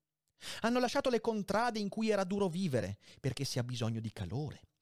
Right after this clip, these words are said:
Si ama inoltre il vicino e ci si strofina a lui, perché si ha bisogno di calore. Ammalarsi e diffidare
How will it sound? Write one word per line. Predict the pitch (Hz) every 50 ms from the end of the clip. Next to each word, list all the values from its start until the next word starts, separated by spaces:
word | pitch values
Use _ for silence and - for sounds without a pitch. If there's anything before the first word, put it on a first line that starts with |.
| - _
Si | - - - - 175
ama | 175 185 214 226 196 185
inoltre | 175 156 139 151 202 240 247 226 - - 196 180
il | 170 160 151
vicino | 147 156 - - - - - 262 302 285
e | 247
ci | - - 175
si | 190 220
strofina | - - 220 214 - - 277 302 277 220
a | 214
lui, | 220 277 311 311 262 202 156 - - - - - _
perché | _ - - 120 - - - 202 233
si | 220 - - 131
ha | 113 98
bisogno | 110 113 107 120 135 214 247 214 127
di | 107 107
calore. | - - 98 135 202 269 240 139 - - - - _ _ _ _ _ _ _ _ _ _ _
Ammalarsi | _ 101 101 95 87 - - - 110 147 160 156 143 - - 131
e | 117
diffidare | 107 117 - - - 120 110 147 190 240 247 226 170 123